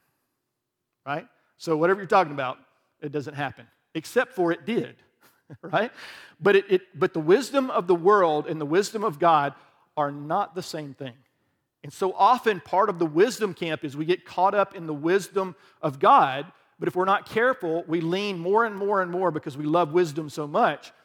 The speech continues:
We lean more and more and more into the wisdom of the world, and we get this mindset, there's a, even a term for it, it's called cessationism. It means ceasing. The gifts and the ministry of the Holy Spirit has ceased.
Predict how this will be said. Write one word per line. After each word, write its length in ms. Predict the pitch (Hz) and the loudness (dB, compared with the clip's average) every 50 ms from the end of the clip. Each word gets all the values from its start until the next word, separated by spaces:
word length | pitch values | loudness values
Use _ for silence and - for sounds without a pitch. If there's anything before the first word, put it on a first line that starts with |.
| _ _ _ _ _ _ | _ _ _ _ _ _
We 120 | 156 156 | -8 -6
lean 260 | 151 165 175 180 165 | -4 -4 -4 -4 -6
more 240 | 156 160 175 202 233 | -6 -4 -2 -2 -2
and 80 | 240 214 | -2 -4
more 220 | 202 208 208 202 | -4 -4 -4 -4
and 80 | 196 190 | -4 -6
more 220 | 175 165 165 175 | -6 -4 -4 -4
into 260 | 156 165 165 151 156 | -6 -8 -8 -10 -8
the 100 | 139 143 | -8 -8
wisdom 560 | 139 135 151 170 202 196 170 165 214 208 208 208 | -8 -4 -2 0 0 -2 -2 -4 -4 -4 -4 -4
of 200 | - 175 160 151 | -4 -6 -4 -2
the 80 | 160 | -4
world, 640 | 156 151 147 175 190 202 180 147 135 131 131 135 143 _ _ _ _ _ _ | -4 -2 0 0 2 2 2 0 -2 -6 -8 -10 -14 _ _ _ _ _ _
and 100 | 160 160 | -8 -8
we 60 | 160 | -8
get 200 | 143 143 202 202 | -2 0 -2 0
this 200 | - 226 - - | 0 -6 -10 -10
mindset, 760 | 160 175 196 214 233 254 240 - - 165 139 131 127 139 - - _ _ | -6 -2 0 0 0 0 -2 -6 -8 -6 -6 -6 -6 -8 -12 -14 _ _
there's 180 | - 160 143 170 | -10 -6 -4 -2
a, 40 | |
even 260 | 170 208 214 180 196 175 | -2 -2 -2 -4 -6 -6
a 40 | |
term 280 | - - - - 220 220 | -8 -10 -10 -10 -8 -8
for 180 | - - 147 143 | -8 -8 -8 -8
it, 40 | 156 | -8
it's 100 | 143 - | -10 -10
called 220 | - 160 151 131 | -6 -6 -6 -6
cessationism. 920 | - - 175 160 - - 214 233 233 - - 143 131 120 117 - 135 139 147 | -6 -6 -6 -6 -4 -6 -6 -6 -6 -6 -10 -10 -12 -12 -16 -16 -18 -20 -20
It 100 | 147 165 | -16 -12
means 280 | 165 170 170 170 151 | -10 -10 -10 -10 -10
ceasing. 680 | - - - - 202 208 202 - - 143 117 110 135 143 _ _ _ _ _ _ _ | -10 -10 -8 -8 -8 -8 -10 -12 -12 -14 -18 -20 -20 -20 _ _ _ _ _ _ _
The 160 | 147 147 143 | -6 -6 -6
gifts 420 | 131 117 - 180 196 220 - - 190 | -8 -6 0 0 2 2 0 -4 -12
and 80 | 190 | -12
the 60 | 180 | -10
ministry 360 | 165 170 175 180 165 - 180 170 | -8 -6 -6 -6 -4 -4 -4 -2
of 40 | |
the 80 | 165 151 | -2 -2
Holy 160 | 160 165 156 | -2 -4 -4
Spirit 320 | - - - 151 147 147 143 | -6 -8 -8 -8 -8 -8 -8
has 180 | 120 143 139 | -8 -10 -10
ceased. 680 | - - - - - 156 135 131 135 - - - _ | -12 -16 -20 -18 -16 -16 -16 -16 -20 -20 -20 -20 _